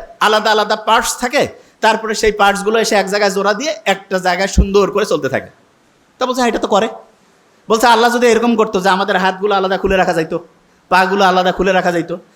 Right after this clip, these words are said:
শুধু মাথাটা আর একটু বুক পর্যন্ত, তাইলে সবাই অল্প জায়গার মধ্যে হইতো, আর ওগুলা সবাই ব্যাগের মধ্যে জোড়া করে রেখে বাড়িতে নামার পরে আরাম করে আবার লাগাই দিয়ে চলে যাইতো।"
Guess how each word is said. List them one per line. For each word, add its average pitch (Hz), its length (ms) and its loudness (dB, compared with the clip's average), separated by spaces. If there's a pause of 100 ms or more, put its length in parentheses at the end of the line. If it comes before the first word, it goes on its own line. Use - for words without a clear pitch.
(140)
শুধু 214 220 -2
মাথাটা 226 500 0 (200)
আর 190 140 0
একটু 190 140 -8
বুক 202 180 -2
পর্যন্ত, 208 340 -6
তাইলে 202 200 -4
সবাই 208 240 -2
অল্প 202 240 -4
জায়গার 226 240 -2
মধ্যে 226 200 -2
হইতো, 240 220 -2 (360)
আর 202 160 2
ওগুলা 214 260 0
সবাই 233 280 0
ব্যাগের 208 280 0
মধ্যে 233 220 -4
জোড়া 202 320 -2
করে 247 260 0
রেখে 240 360 -2 (420)
বাড়িতে 208 320 0
নামার 226 280 2
পরে 262 160 0
আরাম 220 320 2
করে 214 180 -2
আবার 202 240 2
লাগাই 190 240 0
দিয়ে 226 160 -2
চলে 151 180 -2
যাইতো।" 117 220 -6